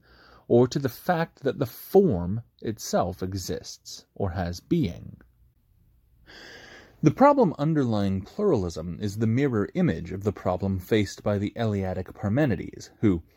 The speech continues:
the stranger says, maintains that, quote, "the all is one, en to pan," end quote.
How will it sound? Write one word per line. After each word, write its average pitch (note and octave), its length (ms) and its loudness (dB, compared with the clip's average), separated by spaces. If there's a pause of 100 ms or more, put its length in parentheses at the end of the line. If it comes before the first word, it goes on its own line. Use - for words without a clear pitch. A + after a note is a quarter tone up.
(180)
the G#2+ 80 2
stranger D3+ 460 2
says, - 380 -8 (360)
maintains B2 680 2
that, G#2 320 -2
quote, G#2 300 4 (500)
"the B2 240 2
all G2 560 2
is G2 200 -6
one, G2+ 600 -8 (720)
en A#2 260 2
to - 200 -8
pan," - 600 -10 (600)
end F#2 180 -6
quote. - 320 -10